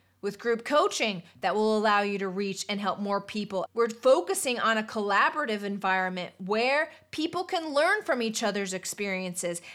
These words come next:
and your coaching programs can actually have an even bigger impact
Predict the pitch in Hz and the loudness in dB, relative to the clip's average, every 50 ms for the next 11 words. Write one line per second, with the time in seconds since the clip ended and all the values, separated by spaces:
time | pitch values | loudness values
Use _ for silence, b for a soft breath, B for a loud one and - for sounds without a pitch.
0 | B - 247 262 277 285 285 285 - - - 302 320 349 349 - 415 330 285 - | B -2 -2 0 2 0 0 -2 -2 -4 -2 -2 0 0 -2 -2 -4 -6 -6 -8
1 | - 220 214 220 240 - 294 302 311 330 339 - - 320 233 - 269 277 294 294 | -4 0 0 0 0 0 0 -2 -2 -2 -2 -4 -6 -6 -8 -6 -6 -6 -4 -4
2 | - 330 302 311 302 294 277 285 294 269 - - 277 285 302 330 311 254 220 - | -6 -6 -4 -2 0 0 0 2 0 0 -2 -2 -6 -6 -6 -6 -8 -8 -6 -6
3 | 277 339 415 466 - - 226 226 220 214 233 226 214 214 220 220 B | -2 0 2 2 2 0 -2 -4 -4 -4 -2 0 0 0 0 -2 B